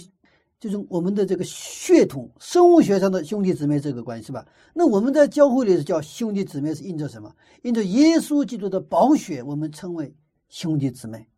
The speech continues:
但是这个只是一个称呼呢，还是一个彼此负责的关系呢？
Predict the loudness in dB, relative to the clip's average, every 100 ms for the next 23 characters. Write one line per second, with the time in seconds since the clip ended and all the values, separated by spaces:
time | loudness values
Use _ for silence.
0 | _ _ _ _ _ _ _ _ _ _
1 | _ 2 4 4 4 2 2 -2 0 0
2 | 0 -2 0 0 0 -2 -6 _ _ _
3 | -8 -6 -4 -2 -4 -8 _ _ -6 -4
4 | -4 -4 -4 -8 -10 -6 -4 -4 -6 -6
5 | -8 -10 -12 -18